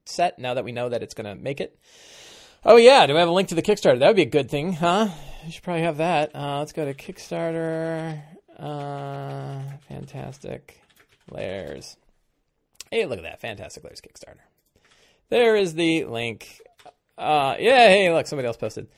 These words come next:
"Hey, my mom is here. Nullzone is here. And, uh, Evil John and all sorts of folks are here." Very good. I'm ha-, happy to have you all here today. It's gonna be an interesting episode today. We're, it's gonna be a different episode than typical.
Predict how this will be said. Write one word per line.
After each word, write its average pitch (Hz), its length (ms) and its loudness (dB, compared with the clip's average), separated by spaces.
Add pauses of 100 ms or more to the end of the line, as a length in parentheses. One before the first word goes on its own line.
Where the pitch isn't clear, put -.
(340)
"Hey, 277 160 6
my 277 100 6
mom 214 200 6
is 165 100 0
here. 147 220 4
Nullzone 214 320 4
is 180 100 -2
here. 185 640 6
And, 170 540 -2
uh, 151 240 2
Evil 185 160 -6
John 156 480 0
and 127 120 -4
all 160 320 4
sorts 143 200 -4
of 113 80 -10
folks 117 180 -4
are 110 60 -10
here." - 320 -12
Very 214 200 -2
good. - 280 -10
I'm 139 80 -12
ha-, 156 580 -12
happy 156 220 -10
to 131 40 -8
have 120 160 -6
you 120 80 -6
all 107 60 -6
here 107 160 -10
today. 110 200 -14
It's 123 120 -14
gonna 262 140 0
be 262 60 2
an 233 60 2
interesting 214 360 0
episode 160 340 0
today. 98 240 -10
We're, 123 200 -10
it's - 180 -12
gonna 165 120 -2
be 165 100 2
a - 20 -8
different 190 340 4
episode 104 460 -8
than 101 100 -16
typical. - 420 -16